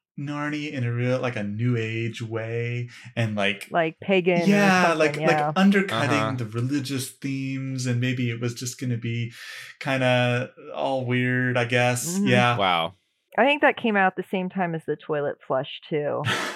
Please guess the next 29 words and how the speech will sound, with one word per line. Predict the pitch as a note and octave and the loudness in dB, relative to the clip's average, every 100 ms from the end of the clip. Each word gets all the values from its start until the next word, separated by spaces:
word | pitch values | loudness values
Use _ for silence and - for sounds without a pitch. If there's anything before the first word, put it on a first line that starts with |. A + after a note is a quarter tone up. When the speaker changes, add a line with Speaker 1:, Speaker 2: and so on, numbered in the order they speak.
| C3 - | -2 0
Speaker 1:
Oh, | F3 - D3+ B2+ | 0 2 0 2
Speaker 2:
That | |
everybody | E3 D3+ D3+ C#3+ | 2 2 0 -2
Speaker 1:
no. | |
Speaker 2:
was | - | 2
Speaker 3:
Oh, | C#3 D3 D3 | 4 6 6
the | C3+ | 2
comical | - D#3+ D#3 F3 F3+ F#3 F#3 | 2 2 4 4 4 4 2
toilet | - C3 C#3+ C#3 A#2+ | 4 6 6 6 4
flush. | - A#2 A2 G2+ F#2+ - - | 0 2 4 2 -2 -6 -2
Speaker 2:
Yeah. | D#3 C#3 D3+ _ _ _ _ _ _ - | 0 0 -2 _ _ _ _ _ _ -2
Speaker 3:
Which | E3 E3 | 0 2
was | E3+ | 0
probably, | - - F#3+ G3+ G3 G3+ D#3+ D#3 C#3 B2+ B2 A2 | -2 0 4 6 4 2 0 2 4 4 2 0
um, | - A2+ A2+ A2 G#2 G2 - | 2 2 2 0 -4 -8 -4
it | |
was | C#3 C#3+ | -2 0
basically | C#3+ D3+ - D3 | -2 -2 -4 -2
a, | A#2+ A#2+ A#2 - | 2 2 2 2
a | B2 | -2
test | - - E3+ - | -2 -2 0 -2
screening | - E3+ E3+ D#3+ | -2 0 0 0
of | |
the | C3 | -2
movie | A#2+ C#3 C#3+ | -4 -4 -2
or | B2 | -2
something | A2+ C3 A#2+ G#2+ | -2 -4 -6 -4
like | A2 A#2 | -4 -4
that, | B2+ B2 A#2+ | -2 -2 -2